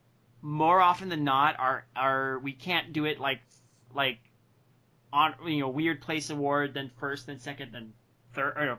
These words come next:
uh, third, second, first place. We each picked our, one of our favorites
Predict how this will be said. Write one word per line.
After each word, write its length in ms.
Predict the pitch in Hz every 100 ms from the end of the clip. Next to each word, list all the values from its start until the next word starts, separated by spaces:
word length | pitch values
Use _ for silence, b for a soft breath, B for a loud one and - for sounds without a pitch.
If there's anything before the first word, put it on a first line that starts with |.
| - 147
uh, 140 | 123
third, 280 | 143 135 131
second, 320 | 139 135 117
first 220 | 131 131 -
place. 400 | 165 175 - - _ _ _ _ _
We 120 | 147 202
each 420 | 240 240 247 -
picked 220 | 202 202
our, 380 | 175 165 160 147
one 300 | 151 147 156
of 80 | 170
our 80 | 185
favorites 800 | 147 120 113 107 - - -